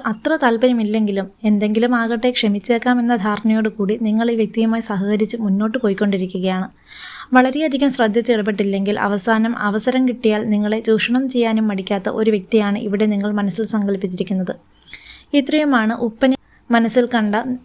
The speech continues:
നിങ്ങളോട് പറയാനുള്ളത്. ഇവിടെ മൈൻഡ് റീഡിംഗ് തൊടുകുറി ശാസ്ത്രപ്രകാരം നിങ്ങൾക്ക് അറിയേണ്ട വ്യക്തിയുടെ മനസ്സ് അപ്രകാരമാണ് നിങ്ങളെക്കുറിച്ച് ചിന്തിച്ച് വെച്ചിരിക്കുന്നത് എന്നും ആ വ്യക്തിയിൽ നിന്നും നിങ്ങൾക്ക് എന്തെല്ലാം പ്രതീക്ഷിക്കാമെന്നും ഏകദേശം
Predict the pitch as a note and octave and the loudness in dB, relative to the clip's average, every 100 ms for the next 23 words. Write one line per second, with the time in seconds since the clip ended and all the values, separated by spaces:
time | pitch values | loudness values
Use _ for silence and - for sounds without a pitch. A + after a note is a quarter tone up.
0 | - A3 A3 G#3+ G3+ C4 - G#3 G3+ G3 | -8 0 2 2 0 -2 -4 0 0 2
1 | F#3 F3+ F#3 - - - - - - - | 0 0 -4 -8 -18 -12 -10 -8 -8 -8
2 | - - _ - - - - C4+ C4 C#4+ | -10 -14 _ -20 -20 -20 -2 2 4 2
3 | C#4 A#3+ A#3+ C4 C4+ C#4 C#4 C4+ B3 A#3 | 2 0 0 0 0 0 0 0 2 2
4 | B3+ C4+ C4 A3+ - G#3+ G#3+ G3 F#3+ G#3 | 0 -2 -2 -2 -2 -2 -2 -2 -2 -4
5 | A#3+ A#3 B3 C4 C#4 - A3 A3 G#3+ A3 | 0 2 2 2 0 -2 0 2 2 0
6 | A3+ F#3 A3 G#3 G#3+ G#3+ G3 F#3+ - G#3+ | -2 -4 0 2 2 0 -2 -4 -6 -6
7 | - A3+ A3+ A#3+ A#3+ G#3+ G#3 A3+ G#3+ G#3 | -2 -2 0 0 2 0 0 -2 0 0
8 | A3 A3+ G#3 A3+ G#3 G#3 A3 A#3+ G#3 G#3 | 0 -2 -2 0 2 2 2 0 0 0
9 | G3+ G#3 G3+ G#3 G3 F#3 F#3+ F#3 - - | 0 0 0 0 0 0 0 -4 -10 -16
10 | - - - A#3 B3 B3 B3 B3+ B3+ B3 | -14 -14 -6 2 2 2 4 4 4 2
11 | B3+ A3+ A#3 A3+ A#3+ G#3+ A3+ A#3+ A3+ G#3 | 2 0 0 0 2 2 2 2 0 2
12 | A3 A3 A#3+ B3 A#3 G#3 G3+ G#3+ A3 B3 | 0 0 -2 0 0 0 -2 -2 0 2
13 | B3+ B3 C4 | 2 0 0